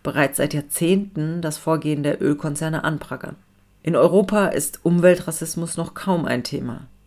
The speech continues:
Erst zweitausendeinundzwanzig wurde in Großbritannien durch eine Klage gerichtlich festgestellt,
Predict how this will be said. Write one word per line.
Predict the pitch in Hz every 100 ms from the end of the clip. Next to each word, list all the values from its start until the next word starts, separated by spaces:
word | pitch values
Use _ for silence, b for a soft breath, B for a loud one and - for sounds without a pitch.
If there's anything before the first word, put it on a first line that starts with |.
| _ -
Erst | 156 156 156 - -
zweitausendeinundzwanzig | - 151 170 160 160 - 151 - 165 190 190 165 185 - b b b b -
wurde | 165 165
in | -
Großbritannien | - 151 - - 156 156 170 156
durch | 147 -
eine | 151
Klage | 151 151 156 165 190 185
gerichtlich | 147 165 160 - -
festgestellt, | - 156 - - - 165 156